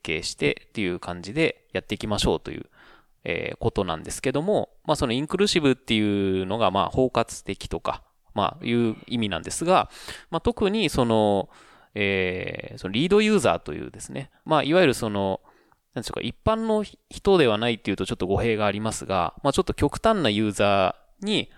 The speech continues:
まあ、そのデザインのプロセスに入ってもらって、例えばその、えー、発見をするフェーズとか、えー、プロトタイピングをするフェーズとか、まあ、そういうところに、そういったリードユーザーに入ってもらって一緒にやると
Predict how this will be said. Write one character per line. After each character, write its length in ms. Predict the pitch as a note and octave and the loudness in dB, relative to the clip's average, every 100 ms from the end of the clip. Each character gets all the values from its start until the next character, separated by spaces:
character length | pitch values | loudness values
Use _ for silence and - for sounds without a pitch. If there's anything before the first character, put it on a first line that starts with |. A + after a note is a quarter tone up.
| - | -6
ま 140 | C#3 | 0
あ、 40 | B2 | 0
そ 120 | B2 | 0
の 80 | G#2 | 0
デ 100 | G#2+ | 2
ザ 140 | C3+ | 2
イ 40 | |
ン 40 | C#3+ | 2
の 80 | C#3 | 2
プ 100 | D3 | 0
ロ 80 | |
セ 100 | B2+ | 0
ス 120 | F#2+ F2 | -4 -10
に 80 | |
入 180 | - E3+ | -2 -2
っ 40 | D3 | -2
て 200 | - F#2+ | -4 -6
も 100 | F2+ | -4
ら 100 | E2 | -6
っ 40 | |
て、 320 | _ C#3 A#2+ - - - | _ -4 -4 -6 -4 2
例 80 | |
え 40 | D#3 | 2
ば 100 | G2 | 2
そ 160 | A2+ | 0
の、 240 | G#2 F#2+ - - - - - | -2 -4 -6 -10 -20 -20 -12
え 100 | G2 | -8
ー、 20 | F#2+ | -6
発 240 | A2+ - - | -8 -6 -2
見 180 | B2+ | 0
を 80 | B2+ | 0
す 100 | - | 0
る 140 | A#2+ A2 | 0 2
フ 80 | |
ェ 120 | A2+ G#2 | 2 0
ー 20 | |
ズ 180 | A2 A2 | -2 -6
と 140 | - | -6
か、 300 | - A#2+ - - - | -2 -4 -4 -18 -12
え 60 | - | -6
ー、 40 | |
プ 100 | - | -4
ロ 100 | C3 | -4
ト 100 | C#3 | -2
タ 140 | - | 2
イ 80 | C3+ | 0
ピ 120 | - | 0
ン 60 | F2+ | -8
グ 60 | F2+ | -8
を 40 | |
す 120 | - | -10
る 100 | F#2 | -8
フ 100 | F2 | -6
ェ 100 | G2+ | -4
ー 20 | F#2 | -6
ズ 140 | - | -8
と 100 | E2+ | -10
か、 220 | - - - | -10 -10 -10
ま 80 | - | -4
あ、 20 | |
そ 80 | - | -2
う 40 | |
い 20 | |
う 40 | D3+ | -2
と 120 | D#3 | 0
こ 100 | D#3+ | 2
ろ 380 | D#3 D#3 D#3 D3+ | 4 4 4 2
に、 260 | F#3+ F#3+ - _ | -2 -6 -10 _
そ 140 | - | -6
う 20 | B2+ | -2
い 40 | |
っ 20 | |
た 100 | - | 0
リ 200 | G#2 A#2 | 0 0
ー 20 | C3+ | 2
ド 120 | C#3 | 4
ユ 160 | C#3 | 4
ー 20 | B2 | 2
ザ 180 | G2+ | 2
ー 60 | F#2+ | 0
に 240 | G#2+ B2+ - | -4 -8 -8
入 140 | A#2 | -8
っ 40 | |
て 160 | - G#2 | -8 -8
も 120 | F#2+ | -6
ら 80 | G2 | -6
っ 40 | |
て 160 | - A2+ | -6 -6
一 100 | F#2+ | -4
緒 180 | - C#3 | -2 -2
に 100 | B2+ | 0
や 80 | A#2 | 0
る 100 | |
と 140 | B2+ | -2